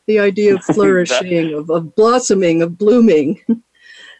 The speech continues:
Speaker 1: And, um,
Speaker 2: or some people
Speaker 1: was
Speaker 2: use abundance. You know, some people use abundance. It's another word that we can use, is having abundance in our life,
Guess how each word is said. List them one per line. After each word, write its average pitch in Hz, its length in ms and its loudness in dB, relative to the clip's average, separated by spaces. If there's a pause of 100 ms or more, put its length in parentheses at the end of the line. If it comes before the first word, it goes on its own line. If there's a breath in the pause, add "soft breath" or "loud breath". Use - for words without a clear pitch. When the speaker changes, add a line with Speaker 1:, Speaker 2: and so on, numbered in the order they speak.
(120 loud breath)
Speaker 1:
And, 190 340 -4
um, 180 160 0
Speaker 2:
or 165 220 -2
some 220 180 0
people 214 240 -2
Speaker 1:
was 196 60 -4
Speaker 2:
use 180 240 0
abundance. 135 640 -4 (260 loud breath)
You 131 140 -2
know, 131 240 2 (120)
some 160 140 -2
people 170 240 -2
use 139 240 0 (100)
abundance. 123 720 -4 (220)
It's 139 320 -14
another 143 440 -2 (480)
word 123 400 -2
that 127 140 -4
we 117 140 -6
can 123 200 -10
use, 107 300 -2 (120)
is 117 180 -6
having 131 380 -2
abundance 131 680 -4 (160)
in 113 160 -8
our 104 220 -4
life, 90 280 -4